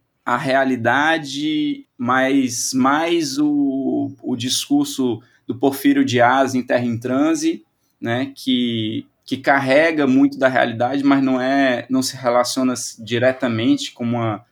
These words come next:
com um espelhamento de algo, e que depois daquela sessão, daquela palhaçada, daquela sessão do impeachment da Dilma, você viu discursos muito parecidos, e hoje tá cada vez mais comum isso.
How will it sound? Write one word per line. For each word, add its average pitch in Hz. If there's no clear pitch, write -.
com 117
um 117
espelhamento 123
de 107
algo, 131
e 120
que 123
depois 135
daquela 131
sessão, 123
daquela 123
palhaçada, 123
daquela 113
sessão 117
do 107
impeachment 113
da 127
Dilma, 139
você 151
viu 147
discursos 127
muito 139
parecidos, 147
e 190
hoje 180
tá 185
cada 175
vez 175
mais 175
comum 165
isso. 110